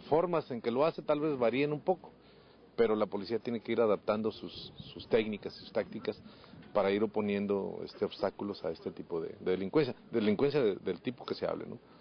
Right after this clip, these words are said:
Y se debe entender, en todo caso, que el solo hecho de ser autoridad, de representar una autoridad,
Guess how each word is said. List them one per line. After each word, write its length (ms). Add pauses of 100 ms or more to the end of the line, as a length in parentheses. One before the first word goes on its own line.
(640)
Y 120
se 80
debe 160
entender, 440 (240)
en 140
todo 180
caso, 320 (760)
que 80
el 120
solo 300
hecho 240
de 140
ser 180
autoridad, 420
de 80
representar 600
una 120
autoridad, 440